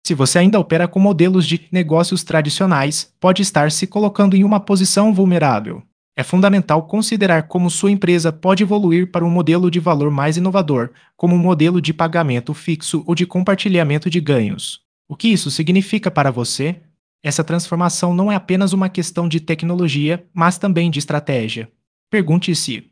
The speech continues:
o que isso significa para minha força de trabalho e para a estratégia da minha empresa? As respostas podem moldar o futuro da sua empresa no setor A E C.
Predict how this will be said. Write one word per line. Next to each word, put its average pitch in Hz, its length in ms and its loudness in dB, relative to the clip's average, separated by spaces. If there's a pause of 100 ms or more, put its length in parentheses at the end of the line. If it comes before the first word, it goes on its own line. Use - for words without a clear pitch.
(100)
o 180 80 -8
que 196 160 0
isso 190 180 0
significa 190 640 -2
para 180 220 -2
minha 151 180 0
força 175 320 -2
de 175 120 -2
trabalho 143 520 2
e 151 80 -4
para 175 220 -2
a - 20 0
estratégia 170 560 0
da 156 100 0
minha 156 200 0
empresa? 165 580 -2 (400)
As 139 120 -2
respostas 151 500 -2
podem 190 300 2
moldar 165 360 2
o 175 60 0
futuro 185 380 0
da 147 100 2
sua 190 240 0
empresa 170 400 2
no 156 100 2
setor 170 320 -2
A 156 120 0
E 135 40 -2
C. 104 320 -4